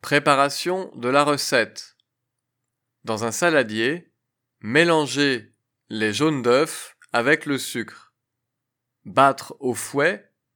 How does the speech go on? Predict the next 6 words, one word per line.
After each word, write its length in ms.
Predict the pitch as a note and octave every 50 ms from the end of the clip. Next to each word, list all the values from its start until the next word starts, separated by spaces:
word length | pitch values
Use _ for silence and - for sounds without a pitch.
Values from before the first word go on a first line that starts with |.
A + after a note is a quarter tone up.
| _ -
jusqu'à 640 | G#2 F#2+ G#2+ D3+ F#3 F3 - - - - D#3+ C#3+ C3+
ce 160 | - - B2
que 140 | - - A#2+
le 160 | G#2+ G#2 G2+
mélange 580 | G#2 A#2 C3+ C#3 C#3+ D3 D#3 E3+ E3 C#3+ A2+ G2
blanchisse. 840 | F#2 F#2+ B2 D3+ E3 C#3+ - - B2 G2+ - - - - - _